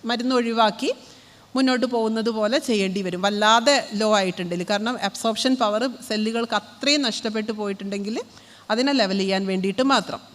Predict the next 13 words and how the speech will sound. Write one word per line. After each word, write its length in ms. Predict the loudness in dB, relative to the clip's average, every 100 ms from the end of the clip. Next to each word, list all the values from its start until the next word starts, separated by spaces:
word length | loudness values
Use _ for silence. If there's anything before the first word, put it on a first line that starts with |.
| -8
ഇപ്പം 240 | -2 0
നമ്മൾ 240 | 2 2
പറഞ്ഞതുപോലെ 680 | 4 4 4 2 4 4 4
നമ്മളൊരു 640 | 2 2 2 2 2 0 -2
ബയോളജിക്കൽ 760 | 0 2 4 4 2 0 0 0
വാറിൻ്റെ 600 | 2 4 4 2 2 0
മിഡിലാണ് 640 | 2 0 2 4 4 2
നമ്മൾ 280 | 0 0 -2
നിൽക്കുന്നത്. 680 | -2 -4 -4 -2 -2 -4 -6 -12 -20 -20 -20 -10
അവിടെ, 580 | -6 0 4 4 2 -6 -20 -20 -4
ആ, 200 | 0 0
എല്ലാവരും 640 | 2 4 4 4 4 2
ബ്ലൈൻഡാണ്. 800 | 2 2 2 2 4 2 2 -4